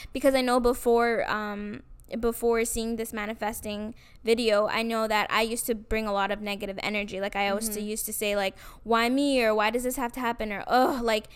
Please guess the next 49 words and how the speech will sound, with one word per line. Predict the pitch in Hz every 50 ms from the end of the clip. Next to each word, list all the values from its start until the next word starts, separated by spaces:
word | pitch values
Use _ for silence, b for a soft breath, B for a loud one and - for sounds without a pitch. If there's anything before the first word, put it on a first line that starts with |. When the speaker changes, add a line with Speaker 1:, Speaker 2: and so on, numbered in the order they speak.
| B B B B
Speaker 1:
get | - 262 269 254 -
so, | - - 254 247 262 269
like, | 277 285 285 277 269 - -
angry | - 202 214 226 240 262 254 269 285
when | 285 262 240 247
something | 247 - 220 214 233 233 208 202 202 208
happened | 220 220 196 143 208 - - 254 277 311 392 311 - -
and | - 240 240
be | 220 214 214
like, | 208 208 208 208 208 - - -
"Wow, | 220 214 208 202 202 208
really?" | 196 - 202 214 214 226 262 294 339 403 B B B B B B B -
But | - 254 254
now | 254 254 254 262 285
I've | 285 277 262
noticed, | 254 240 233 226 226 240 254 -
like, | 240 220 -
one | 233 240 247 254 269
key | 254 - 262 254
thing | 277 - 240 226 233
that | 233 226 220
I | 214 208
know | 208 208 202 196 196 196 196 202
that, | 214 208 175 180 180 185 - - - - -
um, | 190 185 185 175 - - - - - - - - - - -
it's | - 233 226 - -
taught | - - 214 202 202 -
me | - 262 294 311 - -
is, | - 220 226 220
like, | 240 226 226 - B B B B B -
not | 220 220 226 220 220 214 - - -
to | - 247 233
feed | - - - 226 220 208
off | - 175 202 -
of | - 202 214
that | 202 196 262
negative | 277 - 180 - - - - -
energy. | - 220 214
Speaker 2:
Yeah. | 208 196 196 190 190 185 185 185 185 180 185 190 196
Speaker 1:
And, | - 233 247 247
like, | 247 240 262
when | 254 254
something | 190 - 247 247 269 277 277
bad | 262 233 226 240
happens, | 240 240 196 196 - - - - 247 247 226
don't | - 226 214 226 240 247 254 -
think | 254 247 254
about, | 247 220 233 220 214 -
like, | 220 214 208 202 -